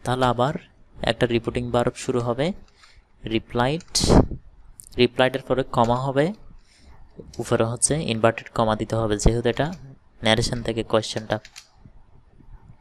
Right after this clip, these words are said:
তো সে রিপ্লাইড করছে, এখানে মূলত বলছে, "আল্লাহর দয়ায় তুমি তোমার স্বাধীনতা অর্জন করেছো।" তো এটার পরে সে উত্তর দিল,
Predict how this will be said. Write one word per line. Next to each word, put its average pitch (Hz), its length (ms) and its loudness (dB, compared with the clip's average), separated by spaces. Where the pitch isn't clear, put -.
তো 117 340 2
সে - 260 4
রিপ্লাইড 131 440 2
করছে, 156 440 -4
এখানে 160 220 4
মূলত 151 260 2
বলছে, 117 400 6
"আল্লাহর 120 520 2
দয়ায় 135 360 4
তুমি 127 200 0
তোমার 135 300 0
স্বাধীনতা 131 560 2
অর্জন 117 260 0
করেছো।" 110 460 4
তো 123 280 6
এটার 143 300 2
পরে 143 200 6
সে 151 220 4
উত্তর 143 260 2
দিল, 120 240 4